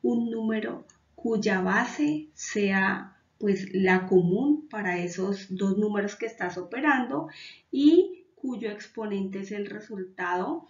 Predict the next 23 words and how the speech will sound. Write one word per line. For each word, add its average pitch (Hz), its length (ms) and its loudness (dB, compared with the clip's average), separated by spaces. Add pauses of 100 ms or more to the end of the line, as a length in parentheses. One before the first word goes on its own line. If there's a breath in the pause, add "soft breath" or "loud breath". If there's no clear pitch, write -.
(180)
de 202 640 0
hacer 196 500 -2
una 202 400 2
resta 233 720 -4
entre 277 640 -4 (360 loud breath)
los 208 360 -2
exponentes 190 1120 -2
del 185 600 -2
primer 190 580 -2 (420)
y 190 180 0
el 170 100 0
segundo 170 500 -4
número. 175 380 -4 (1500 loud breath)
Para 262 260 0
que 262 100 0
no 247 160 -2
nos 277 160 -4
estresemos 226 800 -2
y 247 60 0
veamos 190 460 -2
esto 214 300 -10
con 220 220 -8
numeritos, 254 640 -4